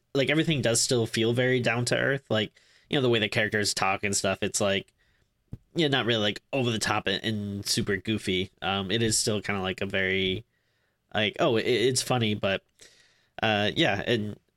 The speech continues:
I, I was kinda surprised that also <laughs> by the end I was like, "Oh, okay, yeah, I'm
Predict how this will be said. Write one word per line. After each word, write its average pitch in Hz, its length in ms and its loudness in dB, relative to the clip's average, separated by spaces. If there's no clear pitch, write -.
I, - 140 -2
I 117 140 0
was 127 120 0
kinda 113 160 0
surprised 98 460 0
that 92 220 0
also 110 380 0
<laughs> 127 200 0
by 127 160 2
the 120 180 2
end 113 180 0
I 104 100 2
was 107 120 0
like, 113 120 0
"Oh, 370 140 2
okay, 104 200 0
yeah, 104 160 2
I'm 107 260 -6